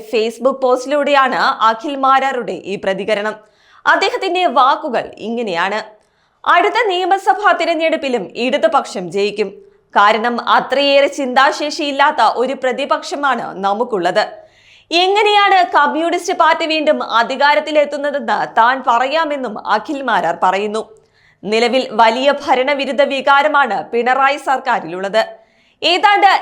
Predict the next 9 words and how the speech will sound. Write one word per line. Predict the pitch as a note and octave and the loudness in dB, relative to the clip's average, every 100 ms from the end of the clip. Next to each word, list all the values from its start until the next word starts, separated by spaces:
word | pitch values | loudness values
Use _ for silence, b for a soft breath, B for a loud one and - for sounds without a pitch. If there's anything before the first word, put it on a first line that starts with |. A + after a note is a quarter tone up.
| C#4 | -2
ഇതുപോലെയായിരുന്നു | D4 F#4 F#4 F#4+ F#4+ E4+ D#4 D#4+ C#4+ A#3 - A3 | -4 0 2 2 4 2 2 -2 -6 -6 -6 -2
രണ്ടായിരത്തി | B3 B3+ C#4+ D4 D4+ D#4 | -2 2 2 2 -2 0
പതിനാറ് | C#4+ C#4+ D4 D4 D4 | 0 0 -2 0 -2
മുതൽ | C#4 G#3+ - G#3+ A#3 | -2 -4 -4 -2 0
രണ്ടായിരത്തി | A#3 C4+ C#4+ C#4 G#3 | 0 0 0 -2 -10
ഇരുപത് | G3 G3 G#3 | -8 -8 -6
വരെയും. | G3+ G3+ G#3 - _ _ - | -6 -6 -10 -16 _ _ -12
എന്നാൽ | G#3 G#3+ A3 A3+ | -4 -2 -2 -2
കോവിഡ് | G#3+ A3+ B3+ | -2 0 0